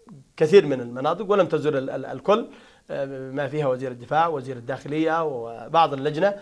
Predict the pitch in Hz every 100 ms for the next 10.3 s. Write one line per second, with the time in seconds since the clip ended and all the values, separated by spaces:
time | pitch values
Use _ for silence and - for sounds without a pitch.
0 | - - _ 160 165 202 202 247 233 220
1 | 254 214 190 165 165 160 156 - 147 147
2 | 139 143 139 160 180 170 160 139 135 120
3 | 117 - _ _ - - _ - 180 170
4 | 190 233 262 233 - - - - - 175
5 | 196 214 196 269 - 185 208 170 220 226
6 | - 55 - - - - - - - 135
7 | 185 170 160 208 214 214 - - 208 226
8 | 170 175 220 190 185 190 190 - 156 151
9 | 165 180 - _ _ 156 156 156 156 135
10 | 143 139